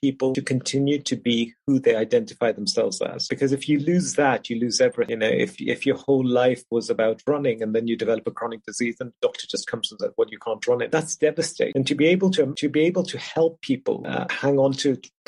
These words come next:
to preserve their identity during times of chronic disease is really important. So I started realizing that, you know, these are really valuable things that are missing at this point in time,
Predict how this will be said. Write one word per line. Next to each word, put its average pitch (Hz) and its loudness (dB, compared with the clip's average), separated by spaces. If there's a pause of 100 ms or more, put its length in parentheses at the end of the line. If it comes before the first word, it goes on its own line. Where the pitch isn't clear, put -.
to 139 -2
preserve 147 4
their 123 2
identity 120 -4
during 117 -2
times 113 0
of 123 -4
chronic 113 -2
disease 62 -8
is - -6
really 57 -2
important. - -8 (360)
So 180 4 (380)
I 160 4
started 185 2
realizing 139 2
that, 143 -4 (100)
you 180 0
know, 170 2
these 190 -2
are 180 2
really 139 2
valuable 131 2
things 120 -6
that 120 2
are 127 2
missing 143 -2
at 113 -6
this 113 -6
point 110 -4
in 107 -14
time, - -6